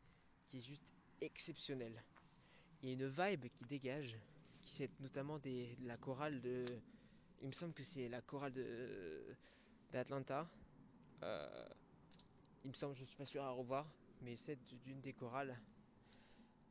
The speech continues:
que l'on a déjà, euh, le type, le type de musique de C D d'une, d'une chorale et de C D de, voilà, dans le background de, de C D, euh,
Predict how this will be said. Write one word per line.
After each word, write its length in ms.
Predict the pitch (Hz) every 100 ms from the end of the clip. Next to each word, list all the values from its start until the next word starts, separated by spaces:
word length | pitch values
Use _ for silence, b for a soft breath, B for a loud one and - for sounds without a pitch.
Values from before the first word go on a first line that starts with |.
| -
que 100 | 143
l'on 220 | 143 170
a 320 | 170 165 160
déjà, 420 | 139 143 160 160 147
euh, 320 | 123 113 113 85
le 100 | 117
type, 240 | 123 147 -
le 60 |
type 160 | 135 147
de 80 | 147
musique 260 | 139 156
de 80 | 135
C 140 | 127 135
D 100 | 143
d'une, 220 | 135 123
d'une 220 | 120 123
chorale 420 | - 131 147 147
et 40 | 120
de 140 | 120
C 140 | 123
D 160 | 127 120
de, 240 | 123 113 107
voilà, 220 | 123 131
dans 80 | 123
le 80 |
background 500 | 117 131 127 135 131 120
de, 160 | 120
de 120 | 113 123
C 160 | -
D, 140 | 123 131
euh, 180 | 123